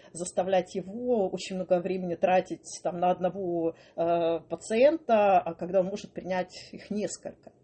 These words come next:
И, э, к сожалению, это привело к тому, что роды тоже стали такими индустриальными. То есть, э, я вот помню свой опыт родов,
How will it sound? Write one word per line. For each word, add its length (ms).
И, 500
э, 680
к 60
сожалению, 580
это 120
привело 360
к 80
тому, 400
что 360
роды 220
тоже 240
стали 420
такими 680
индустриальными. 1040
То 60
есть, 340
э, 520
я 280
вот 180
помню 260
свой 220
опыт 220
родов, 320